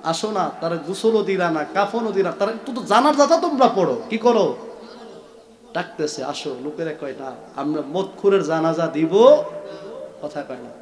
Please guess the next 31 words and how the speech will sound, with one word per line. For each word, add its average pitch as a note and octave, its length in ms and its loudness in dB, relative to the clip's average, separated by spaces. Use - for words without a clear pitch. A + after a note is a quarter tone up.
"মদখুরের G3 480 -2
জানাজা G3 360 -2
দিব G3+ 340 2
না।" F4+ 680 4
আচ্ছা F#3 200 0
বাজান, F#3 400 4
আপনি F#3 240 0
একটা G3+ 200 -2
কথা F3+ 220 0
কন, D3 220 -4
আমগো A#3+ 340 2
দেশে A3+ 240 4
যদি G#3+ 280 -2
এমন B3+ 320 2
আইন B3+ 400 4
যদি A3 260 2
হইতো F3+ 420 2
যে A3+ 160 6
বেটা G#3+ 200 6
সুদ - 400 -4
খাইবো, F#3+ 380 4
তার A3 220 6
বাড়িতে G#3 340 2
আমরা F#3 240 2
কেউ F3+ 260 -4
দাওয়াতও G3 340 6
যাইতাম D#3+ 400 0
না, C3+ 180 -2
যে G3 140 2
বেটা G3+ 220 6
মদ B3 260 4